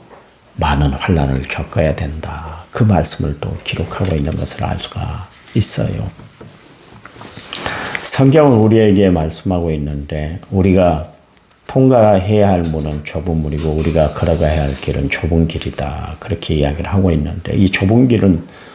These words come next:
너무 협착하기 때문에, 운신을 할 수가 없는 그런 좁은 길이기 때문에 찾는 사람들이 적다. 그렇게 이야기를 하고 있습니다.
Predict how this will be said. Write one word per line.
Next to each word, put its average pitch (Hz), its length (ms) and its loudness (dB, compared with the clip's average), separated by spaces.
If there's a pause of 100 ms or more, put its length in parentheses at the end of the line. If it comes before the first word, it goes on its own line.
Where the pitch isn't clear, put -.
(840)
너무 90 280 2
협착하기 110 720 2
때문에, 73 540 2 (1400)
운신을 104 600 4
할 82 100 2
수가 87 240 -4
없는 76 400 -2
그런 78 440 -4 (720)
좁은 90 340 2
길이기 73 360 0
때문에 69 520 -2 (100)
찾는 143 440 2
사람들이 76 580 -4
적다. - 720 -8
그렇게 - 340 -2
이야기를 64 360 0
하고 - 220 -4
있습니다. - 500 -6